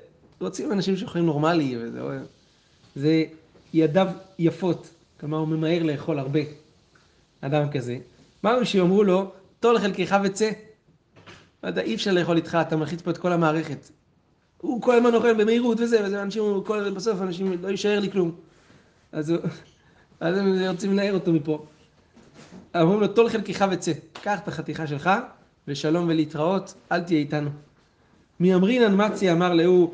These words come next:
"אכא בלתון?" ואנשים, הוא יכול להגיד להם, "מה, אתה, אני, אני התקבלתי לחבורה איתכם.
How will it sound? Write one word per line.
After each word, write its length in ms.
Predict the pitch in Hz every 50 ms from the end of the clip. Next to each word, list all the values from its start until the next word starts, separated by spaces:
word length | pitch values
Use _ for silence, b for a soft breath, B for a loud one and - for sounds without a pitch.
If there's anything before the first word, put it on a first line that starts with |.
| - - -
"אכא 240 | 175 170 - 190 170
בלתון?" 380 | 156 151 151 143 160 196 269 349 - - - -
ואנשים, 380 | 165 151 147 139 - - 156 170
הוא 280 | 170 160 156 147 139 135
יכול 160 | 131 - 175
להגיד 180 | 190 165 151 143
להם, 200 | 135 131 131 131 B B B B B -
"מה, 180 | 269 339 415 -
אתה, 120 | 120 127
אני, 140 | 123 123 123 - - - - -
אני 120 | 139 131
התקבלתי 460 | 127 - - 160 180 277 370 349 339
לחבורה 380 | 247 156 - 139 127 127 123 120
איתכם. 220 | 113 - - 123